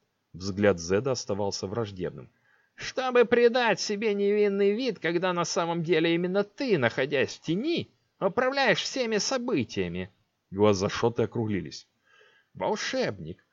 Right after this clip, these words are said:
у меня нет времени на подобные детские игры. Я не управляла рукой Сэмюэля. Своё время я тратила на другие, более важные дела». «Какие, например?» «Я побывала в Галее». «В Галее!» — недоверчиво фыркнул Зед.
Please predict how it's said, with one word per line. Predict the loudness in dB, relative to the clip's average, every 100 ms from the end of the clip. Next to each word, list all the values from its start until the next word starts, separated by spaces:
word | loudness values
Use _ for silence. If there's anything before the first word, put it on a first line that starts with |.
| _
у | -8
меня | -4 -4
нет | -2 -2 0
времени | 0 0 0 -2 -2
на | 0
подобные | 2 0 0 -2 0
детские | 0 -2 -4 -6
игры. | -2 0 -2 -6 _ _
Я | 0
не | 2
управляла | 0 0 0 4 6 4
рукой | 2 -2
Сэмюэля. | -4 -2 -4 -4 -4 -6 -8 _ _ _
Своё | -4 4 4
время | 4 2 2 0
я | 0 -2
тратила | 0 -2 0 0
на | 0
другие, | -2 -4 -2 -2 -2 -8 _ _
более | 2 4 6
важные | 6 4 2 -2 -4
дела». | -2 -2 -4 _ _ _
«Какие, | -2 -2 -2 -2 2 2
например?» | 2 2 0 -2 -2 -2 -4 -10 _ _
«Я | -2 0
побывала | 0 2 2 2 2
в | 2
Галее». | 2 4 4 4 2 -10 _ _ _ _ _
«В | -10 -2
Галее!» — | 2 4 4 4 6 8 8 8 4 0 -6
недоверчиво | -4 0 2 2 2 2 0 -4 -4
фыркнул | -2 -4 -4 -4
Зед. | -2 -2 -4